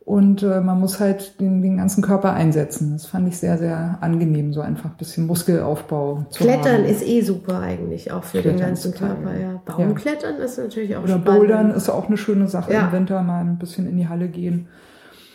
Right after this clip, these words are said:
Speaker 1: Ja, und, äh, diesen Winter habe ich tatsächlich dann mal, äh, mir die Rolle aufgebaut. Die habe ich schon ganz lange, ich habe die irgendwie nie so richtig benutzt und jetzt habe ich gedacht, ich mach das mal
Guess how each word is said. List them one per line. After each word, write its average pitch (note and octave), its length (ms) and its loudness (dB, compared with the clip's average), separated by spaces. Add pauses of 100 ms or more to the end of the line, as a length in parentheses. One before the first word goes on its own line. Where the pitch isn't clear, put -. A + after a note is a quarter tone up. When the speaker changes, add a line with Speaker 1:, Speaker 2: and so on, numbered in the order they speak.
(420)
Speaker 1:
Ja, F#3+ 180 4
und, F#3 240 2
äh, F3+ 140 2
diesen A#3+ 320 4
Winter D#4 260 0
habe C4 120 2
ich B3+ 100 -4
tatsächlich A#3+ 540 -2
dann A3 180 -2
mal, A3 580 -4
äh, - 40 0
mir G3+ 160 4
die G3+ 80 0
Rolle G#3 320 -2
aufgebaut. E3+ 560 -6
Die F3 80 0
habe F#3+ 100 2
ich A#3 80 0
schon A#3 160 4
ganz G3+ 220 4
lange, G3 260 4
ich B3 140 2
habe G#3 100 0
die A3 80 -2
irgendwie G3+ 240 4
nie G3+ 160 6
so G3+ 120 0
richtig G3+ 380 -2
benutzt F#3+ 480 -2
und G3 140 0
jetzt G3 180 -2
habe G3+ 140 -2
ich G3 100 -8
gedacht, F#3 280 -6
ich - 80 -10
mach F#3+ 140 -2
das F#3+ 220 -4
mal F3 340 -2